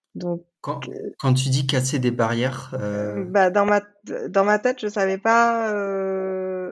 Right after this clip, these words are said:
Speaker 1: je savais, je savais pas ce que c'était courir plus que vingt-cinq kilomètres, en fait. J'avais jamais fait plus.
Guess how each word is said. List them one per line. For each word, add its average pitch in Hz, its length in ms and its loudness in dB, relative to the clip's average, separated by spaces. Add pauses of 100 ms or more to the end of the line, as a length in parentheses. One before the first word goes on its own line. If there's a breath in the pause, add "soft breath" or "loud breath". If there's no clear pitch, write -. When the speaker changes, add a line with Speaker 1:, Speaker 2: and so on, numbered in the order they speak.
Speaker 1:
je 190 140 -20
savais, 185 340 -6 (140)
je 190 120 -10
savais 190 260 -2
pas 233 180 2
ce - 80 -16
que 233 100 -12
c'était 214 300 0
courir 208 500 0
plus 220 180 -10
que 220 120 -2
vingt-cinq 208 420 0
kilomètres, 208 500 0
en 175 80 0
fait. 175 160 0
J'avais 175 260 2
jamais 202 280 4
fait 214 140 0
plus. 208 320 -4